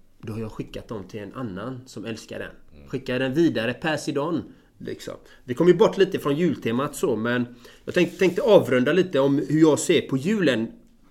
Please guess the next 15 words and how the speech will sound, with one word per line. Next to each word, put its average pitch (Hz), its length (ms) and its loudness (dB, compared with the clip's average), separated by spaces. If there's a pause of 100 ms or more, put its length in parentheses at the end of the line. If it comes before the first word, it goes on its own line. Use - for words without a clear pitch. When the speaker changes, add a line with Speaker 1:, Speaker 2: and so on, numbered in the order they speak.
(380)
Speaker 1:
Jag 151 140 -4
ser 262 120 -4
julen 127 500 -2
som 123 220 -10
en 113 300 -10 (340)
fantastisk - 840 -10 (460)
möjlighet 117 540 -6
att - 220 -20
skapa 104 540 -14
kontakt - 580 -18
och 92 80 -16
gemenskap - 1000 -18
och 127 80 -18
känna 104 300 -14
värme, 104 640 -10